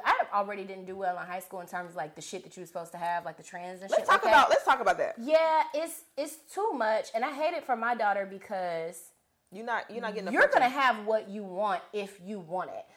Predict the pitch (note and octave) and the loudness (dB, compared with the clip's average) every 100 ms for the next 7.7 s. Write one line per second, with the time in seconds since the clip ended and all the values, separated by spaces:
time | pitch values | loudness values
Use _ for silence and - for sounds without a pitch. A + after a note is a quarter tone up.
0 | _ G3 A3+ G#3+ A3 C4 D4 B3 A#3 A#3+ | _ -4 -2 -2 0 2 0 0 0 0
1 | G#3 - - A3+ G3 F#3 - G#3 G3 - | -2 -10 -8 -6 -6 -6 -6 -8 -8 -2
2 | G3+ G3 F#3+ G3 F#3+ F3+ - - - - | 0 0 -4 -10 -10 -10 -14 -18 -18 -16
3 | - A3 - - G3 G3 - G#3+ F#3+ F3+ | -8 -8 -8 -6 -4 -4 -10 -10 -8 -8
4 | E3+ G3 F#3+ F#3+ F#3 E3+ E3 E3 E3 D#3+ | -6 -2 -2 -2 -4 -2 -2 -4 -8 -2
5 | E3+ D#3+ F#3+ F#3+ - F#3+ A#3 G#3+ G#3 C4+ | -2 0 0 0 0 -4 -4 -6 -2 -4
6 | A#3 B3+ A#3+ A3 G#3+ G3 B3 A#3 E3+ - | -4 -8 -6 -4 -4 -4 -6 -6 -8 -12
7 | _ - A3+ A#3 C4 A#3+ | _ -12 -10 0 4 4